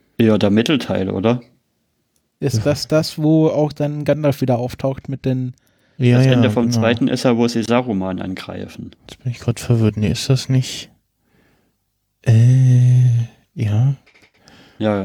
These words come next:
Speaker 1: der, der erste endet ja damit, dass sie, dass die Party sich teilt.
Speaker 3: <sighs>
Speaker 1: Und der zweite, der, ja, da ist die Schlacht.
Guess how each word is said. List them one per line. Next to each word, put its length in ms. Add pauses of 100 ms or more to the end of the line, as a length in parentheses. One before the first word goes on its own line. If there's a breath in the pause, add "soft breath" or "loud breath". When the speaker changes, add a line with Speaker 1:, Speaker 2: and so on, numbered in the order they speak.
(140)
Speaker 1:
der, 140
der 180
erste 380
endet 320
ja 100
damit, 520
dass 160
sie, 340
dass 260
die 220 (240)
Party 360
sich 300 (140)
teilt. 540
Speaker 3:
<sighs> 1800
Speaker 1:
Und 380
der 160
zweite, 680
der, 640 (340 loud breath)
ja, 360
da 240
ist 240
die 100
Schlacht. 560